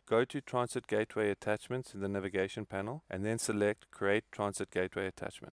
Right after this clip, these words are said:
From the drop-down menu for Transit Gateway I D, you can select your recently created transit gateway.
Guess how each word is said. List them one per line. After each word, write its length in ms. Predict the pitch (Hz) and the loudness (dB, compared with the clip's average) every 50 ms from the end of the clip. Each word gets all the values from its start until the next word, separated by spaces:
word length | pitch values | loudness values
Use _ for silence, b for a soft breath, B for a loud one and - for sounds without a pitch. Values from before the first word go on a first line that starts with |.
| _ _ _ _ _ _ _ | _ _ _ _ _ _ _
From 220 | _ - 113 117 127 | _ 0 2 2 2
the 80 | 139 | 0
drop-down 500 | 123 - 117 120 - - 123 117 113 107 | 2 4 4 4 6 6 4 4 6 4
menu 300 | 98 98 98 101 107 113 | 2 0 0 0 -2 -4
for 160 | - - 98 | -2 -4 -6
Transit 340 | - - 107 98 95 - 98 | -2 0 0 0 0 -2 -4
Gateway 340 | - - 95 98 - 95 104 | 0 2 2 2 2 0 0
I 120 | 95 92 | 0 -2
D, 300 | 85 92 87 90 110 131 - | -2 -2 -6 -6 -6 -8 -10
you 120 | - 101 - | -12 -10 -6
can 120 | - 107 | -4 -4
select 380 | - - 110 107 113 113 - - | -4 -2 2 4 4 4 4 0
your 100 | 107 98 | -2 -2
recently 420 | 98 98 98 - 110 104 101 98 | -2 -2 -4 -2 -2 -2 -2 -4
created 440 | - - - 92 92 90 - 90 - - | -4 -2 0 0 0 0 -2 -4 -8 -6
transit 360 | - 95 95 85 - - - | -6 -6 -6 -6 -8 -10 -10
gateway. 400 | - 80 - - - - - | -8 -10 -10 -10 -12 -16 -16